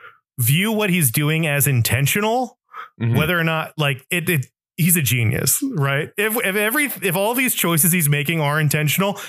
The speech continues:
Speaker 1: he's a genius. If they're a happy accident, then maybe he's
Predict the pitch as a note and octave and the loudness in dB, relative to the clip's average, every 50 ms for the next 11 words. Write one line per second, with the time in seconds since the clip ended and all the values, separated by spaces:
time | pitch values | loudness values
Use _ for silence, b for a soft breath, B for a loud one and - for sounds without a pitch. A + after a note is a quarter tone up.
0 | B B B E3 D#3 C#3 C#3+ B2+ G#2+ C3+ C#3 C#3+ D#3 F3 G#3+ A3+ - - - B | B B B 0 0 2 2 2 2 2 2 2 2 0 0 0 0 -2 -4 B
1 | B B B B B - D#3+ E3 C#3+ - E3 D#3 D3 C#3 B2 C3+ D#3+ E3 D#3+ E3 | B B B B B -4 -4 -4 -2 -2 -2 0 0 0 0 0 0 0 -2 -2
2 | D3 C#3 C#3+ D#3 D3 - - G#3 G#3 G#3+ A3 - - - B B B B B B | -2 0 -2 -2 0 0 0 0 0 -2 -2 -2 -4 -6 B B B B B B
3 | - C#3 C#3 C3+ C3 C3 B2+ C3+ C#3 D3+ D#3 D#3 D#3+ E3+ E3 D#3 E3 E3+ D3+ - | -2 -2 0 2 0 0 0 0 0 0 0 0 0 2 2 2 2 2 2 2
4 | - - - | 2 0 -2